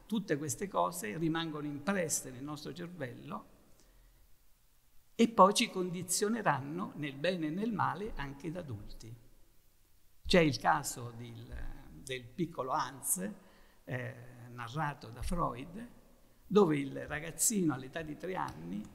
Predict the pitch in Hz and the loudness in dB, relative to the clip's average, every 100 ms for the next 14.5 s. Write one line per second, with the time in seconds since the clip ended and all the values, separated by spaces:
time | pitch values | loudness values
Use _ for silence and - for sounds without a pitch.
0 | - - 208 185 143 139 127 - - - | -18 0 6 6 4 -4 -4 -10 -20 -20
1 | - 143 135 - 214 208 156 - 147 160 | -4 -2 0 2 2 2 -4 -4 -4 -4
2 | 123 120 - 110 117 - - - - - | -4 -6 -12 -18 -18 -20 -20 -20 -20 -20
3 | - - - - - - 123 135 160 180 | 2 8 8 6 0 -2 -2 0 0 0
4 | 151 131 127 123 127 - - - - - | -2 -8 -12 -8 0 2 2 -2 -12 -18
5 | - - - 131 127 135 127 190 160 143 | -20 -20 -2 0 0 -2 2 4 4 0
6 | 127 135 160 165 131 123 117 180 160 139 | -4 -2 -2 -2 -6 -8 -6 -4 -2 -2
7 | 135 131 131 165 185 123 113 160 208 - | -6 -10 -8 -6 -6 -8 -8 -10 -10 -12
8 | - - - - - - - 202 202 220 | -20 -20 -20 -20 -20 -18 4 4 6 4
9 | 170 135 - 233 202 139 147 196 - 107 | 4 2 0 0 0 -2 -6 -6 -4 -6
10 | - 117 175 190 - - - - - - | -6 -8 -6 -8 -14 -20 -20 -20 -20 -18
11 | - 151 190 240 269 - 127 120 - - | -2 6 8 8 4 0 -4 -4 -8 -18
12 | - - - - 160 175 175 226 185 127 | -20 -20 -20 -4 4 4 4 0 0 -4
13 | 110 113 156 - - - - - 135 139 | -6 -8 -10 -12 -20 -20 -18 -4 0 0
14 | 170 151 98 - | -2 -4 -4 -6